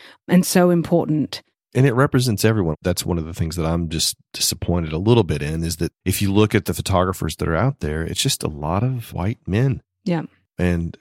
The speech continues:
Speaker 2: hey, I'm really happy with the photographs these guys are turning out. I'm one too. But there's just not enough women in photography, and there's
Speaker 1: Yep.
Speaker 2: not enough versatility in ethnic groups and things like that.
Speaker 1: Right.
Speaker 2: Michael Greco and I talked a lot about the barrier wall.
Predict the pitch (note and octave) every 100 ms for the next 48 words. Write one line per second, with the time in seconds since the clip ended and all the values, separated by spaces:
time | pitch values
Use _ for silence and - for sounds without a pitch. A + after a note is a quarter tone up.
0 | - - A#2 B2+ B2+ G#2+ E2+ - _ _
1 | - F2+ - - G#2+ A2+ G#2+ F2+ F2+ E2+
2 | E2+ D#2+ - - E2+ D#2 D2+ - E2+ -
3 | E2+ F2+ - - E2 E2 F2+ - F#2+ F#2+
4 | D2 D#2 - - F2+ B2 - _ B2 A2+
5 | - G#2 G#2 - G#2 G#2+ A2+ A2+ C3+ C#3
6 | - F2+ E2+ - - D#2 D#2+ F2 D#2+ D#2+
7 | F2 F2 F2+ F2+ F#2 F#2 - _ - G#2+
8 | - - A#2+ C#3 G#2+ E2 D#2+ - E2+ E2
9 | - - _ - B2+ - B2 - F#2+ F2+
10 | - - E2+ F2 E2+ E2 F2+ - - D#3+
11 | C#3+ _ _ _ - G3 F#2 G#2 - E2
12 | D#2+ - F2 - D#2+ E2 D#2+ D#2+ D#2+ -
13 | F2 E2+ G2 G2 F2+ D#2+ E2 D#2+ D#2+